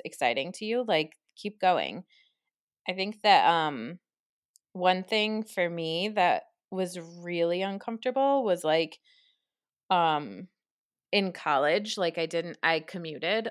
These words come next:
a lot, so I didn't have, like, a ton of on-campus friends, and something that was always weird for me was, like, eating alone. Being in a cafeteria alone or, like, being at a restaurant alone. <laughs> So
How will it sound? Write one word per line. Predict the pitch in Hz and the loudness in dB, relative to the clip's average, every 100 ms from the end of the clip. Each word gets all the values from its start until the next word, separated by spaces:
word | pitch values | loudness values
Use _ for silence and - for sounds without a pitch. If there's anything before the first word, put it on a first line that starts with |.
| - | -4
a | 208 | -2
lot, | 214 247 254 - | 2 2 2 -2
so | - 180 | -4 -2
I | 170 | -2
didn't | 151 170 | -4 -8
have, | 165 170 | -10 -6
like, | 180 185 | -6 -8
a | |
ton | 180 156 151 | -10 -8 -4
of | 156 160 165 - - | -4 -4 -8 -14 -4
on-campus | 151 156 156 165 165 165 | -4 -4 -10 -10 -10 -12
friends, | - 127 143 156 | -6 -4 -4 -8
and | 165 | -14
something | 165 160 165 175 | -12 -12 -10 -10
that | 113 | -10
was | 175 - | -10 -4
always | 165 165 160 | -4 -4 -6
weird | 156 143 160 160 | -8 -6 -6 -8
for | 190 165 | -10 -10
me | 147 147 | -10 -10
was, | 156 127 | -10 -8
like, | 139 _ _ - | -10 _ _ -16
eating | 160 98 80 | -10 -10 -10
alone. | 85 82 58 - - _ _ _ | -12 -12 -14 -16 -20 _ _ _
Being | 196 175 170 170 | -2 0 0 -2
in | 160 156 | -4 -2
a | 160 | -4
cafeteria | - 165 165 - 190 170 170 160 | 0 -2 -2 -10 -2 0 2 2
alone | 160 160 160 | 0 -2 -2
or, | 160 | 0
like, | 156 156 | -2 -2
being | 160 160 160 | -6 -4 -2
at | 156 | -2
a | |
restaurant | 135 107 - 175 160 156 | -2 -6 -6 -4 -2 -2
alone. | 165 165 156 160 165 175 _ | -4 -2 0 -2 -4 -8 _
<laughs> | _ _ - | _ _ -10
So | - 277 | 2 2